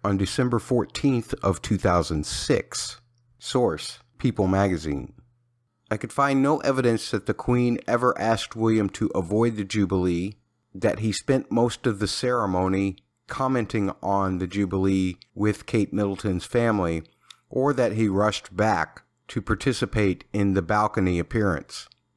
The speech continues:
It is well documented that he did appear on the balcony on that date in two thousand two. The Queen Mother died on March thirtieth of two thousand two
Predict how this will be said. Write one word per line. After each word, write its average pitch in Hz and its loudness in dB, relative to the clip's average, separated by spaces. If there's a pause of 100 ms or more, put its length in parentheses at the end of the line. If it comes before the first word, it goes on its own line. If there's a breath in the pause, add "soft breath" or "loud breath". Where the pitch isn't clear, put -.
It 92 -2
is 123 0
well 98 2
documented 90 0
that 90 0
he 107 0
did 92 0
appear 107 0
on 92 2
the 90 0
balcony 82 0
on 95 2
that 85 0
date 92 2
in 87 -2
two 87 -2
thousand 80 -2
two. 87 2 (640)
The 101 -4
Queen 180 0
Mother 135 2
died 98 0
on 95 -2
March 101 0
thirtieth 104 0
of 82 -6
two 95 -2
thousand 80 -2
two 71 -4